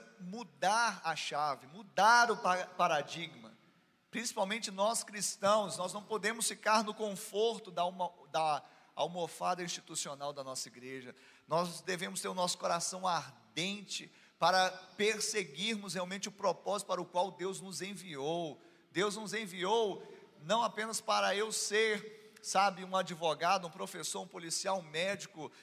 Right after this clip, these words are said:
não é um vendedor cristão, mas um cristão médico, um cristão professor, um cristão vendedor,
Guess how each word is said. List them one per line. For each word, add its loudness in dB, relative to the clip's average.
não -2
é 4
um 2
vendedor -2
cristão, 0
mas -2
um -10
cristão 2
médico, 2
um -18
cristão 2
professor, -6
um -6
cristão 2
vendedor, -2